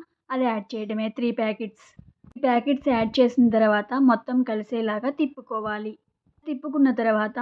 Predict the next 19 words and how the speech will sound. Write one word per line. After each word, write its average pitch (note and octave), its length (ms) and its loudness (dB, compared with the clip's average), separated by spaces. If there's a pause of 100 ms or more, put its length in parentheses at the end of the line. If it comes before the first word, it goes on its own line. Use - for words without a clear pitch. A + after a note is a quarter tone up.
(140)
స్ట్రైనర్‌లో C4 560 4
వడేసుకున్నాం A3+ 680 4
కదా, G#3+ 260 -2 (340)
ఆ A3+ 160 -2
నూడిల్స్‌ని A3+ 640 0
ఇందులో A#3 300 4
యాడ్ G#3+ 260 0
చేసి A3+ 380 0 (420)
మొత్తం B3 340 -4
కలిసేలాగా A3+ 800 0 (500)
ఒకసారి B3 560 -4 (300)
తిప్పుకోవాలి. G#3 760 -8 (440)
టూ D4 140 0
సెకండ్స్ C#4+ 480 6
ఇలా B3 140 6
తిప్పుకున్న A#3+ 520 0
తర్వాత A3 440 -2 (580)
ఆఫ్ A#3 260 2
చేసుకుని A3+ 520 0